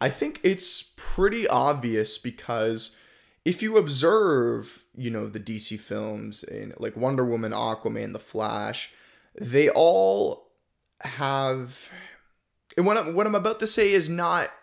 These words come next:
is not an insult, because you could very well say the same thing for the Marvel films, and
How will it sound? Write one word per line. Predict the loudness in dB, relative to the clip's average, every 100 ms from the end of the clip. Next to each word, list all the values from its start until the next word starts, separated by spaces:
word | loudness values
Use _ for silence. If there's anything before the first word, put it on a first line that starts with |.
| _ _ _ _ _ _ _
is | -4 0
not | 0 0
an | 0
insult, | -2 -4 -4 -2 -2 -2 -4 -12 _ _ _ _ _
because | -10 -6 0 2 2 0 -6
you | -8 -8 -4
could | -4 -2
very | 2 2 0
well | 0 0 0
say | -4 -4
the | -4
same | -4 -4 -4 -6
thing | -8 -6 -4 -4 -6 -10 -14
for | -12 -4 0 0 0 -4 -14 -8
the | -4
Marvel | 0 0 2 2 2
films, | -2 -4 -4 -8 -14 -20 -20 _ -6
and | -4 -4